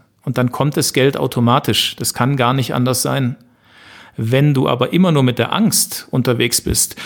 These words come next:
„Oh Gott, ich brauch Geld, ich, ja, ich bin arm, ich, ich brauch Geld, ich brauch Geld“, dann schiebst du eine Energiewelle vor dir her, die schiebt Menschen, die dir Geld geben würden, automatisch weg.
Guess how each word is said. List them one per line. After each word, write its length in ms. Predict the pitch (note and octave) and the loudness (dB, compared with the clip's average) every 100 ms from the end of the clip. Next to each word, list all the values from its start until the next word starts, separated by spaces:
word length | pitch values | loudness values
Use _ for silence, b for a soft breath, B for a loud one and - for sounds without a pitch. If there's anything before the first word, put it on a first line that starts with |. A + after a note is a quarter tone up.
| B | B
„Oh 140 | - C#3+ | -2 2
Gott, 180 | D3 | 2
ich 100 | C#3 | -2
brauch 200 | - C3 | -2 -2
Geld, 260 | - C#3+ D3 | 2 2 2
ich, 100 | C3 | 0
ja, 200 | C#3 C3+ | 0 0
ich 120 | C#3+ | 0
bin 160 | - E3 | 0 0
arm, 320 | - D3 D#3+ | 2 2 2
ich, 100 | C#3+ | 0
ich 160 | D3+ F3+ | -2 -4
brauch 240 | - C#3 | -4 -4
Geld, 300 | - D3+ D#3+ | 2 2 2
ich 100 | D#3+ | -2
brauch 240 | - D3 - | -2 -4 0
Geld“, 320 | D3 D3 D3 B B B - | 2 2 -2 B B B -2
dann 140 | A#2+ | 0
schiebst 280 | - F3 - | 0 0 0
du 40 | |
eine 100 | C#3+ | 0
Energiewelle 640 | C#3+ B2+ A#2+ D3+ G#3 C3 A#2+ | 2 2 2 0 2 2 2
vor 160 | C#3+ | 0
dir 160 | B2 B2+ | 0 2
her, 340 | A2+ C3 G#3+ B B - | 2 2 0 B B -4
die 120 | C3 | -2
schiebt 360 | - F#3+ G#3+ B2 | 0 0 -2 0
Menschen, 380 | C#3 D#3+ - | 0 2 2
die 80 | G3 | 2
dir 140 | D3 C3 | 2 2
Geld 260 | C3 C3 | 0 0
geben 240 | D3 F3 D3+ | 0 0 2
würden, 240 | D3 E3 | 0 0
automatisch 600 | C#3 C3 C#3 C3 C#3 - | -2 0 0 0 0 -2
weg. 340 | D#3 - - | -4 -6 -18